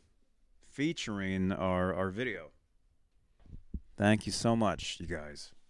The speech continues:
Um,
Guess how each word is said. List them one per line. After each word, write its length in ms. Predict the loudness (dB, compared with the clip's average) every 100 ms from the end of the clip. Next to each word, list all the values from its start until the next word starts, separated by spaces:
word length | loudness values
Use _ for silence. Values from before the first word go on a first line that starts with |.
| -20 _ _ _ _ _ _ _ _ _ _ _ _ _ _ _ _ _ _ _ _ _ _ _ -20 -20 -20 -20 _ _ _ _ _ _ _ _ _ -20 -20 _ 6
Um, 680 | 8 8 8 6 2 -2